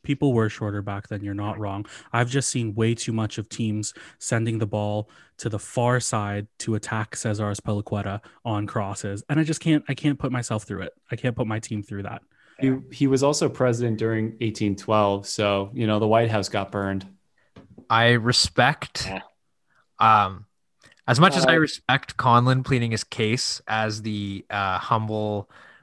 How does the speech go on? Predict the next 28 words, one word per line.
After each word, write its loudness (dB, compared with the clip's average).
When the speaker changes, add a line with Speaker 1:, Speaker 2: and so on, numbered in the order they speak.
Speaker 3:
um, -2
loser 2
in 0
this 6
particular 0
situation, 0
uh, 2
as 4
we've 4
seen 0
from 2
recent -2
real 0
world -2
developments, 2
uh, 2
what's 2
done 4
is 0
done. 2
When, 6
Speaker 4:
<laughs> -4
Speaker 3:
when 0
the -2
victor 2
has 0
been -10
picked, -4